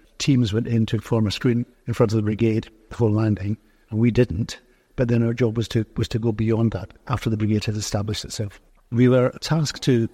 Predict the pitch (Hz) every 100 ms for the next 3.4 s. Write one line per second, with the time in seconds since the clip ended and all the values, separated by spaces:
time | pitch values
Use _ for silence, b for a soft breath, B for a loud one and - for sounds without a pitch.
0 | - 123 123 113 110 110 - 123 120 110
1 | 113 117 117 101 107 110 - - b b
2 | - 139 127 123 110 117 113 147 120 110
3 | 123 113 113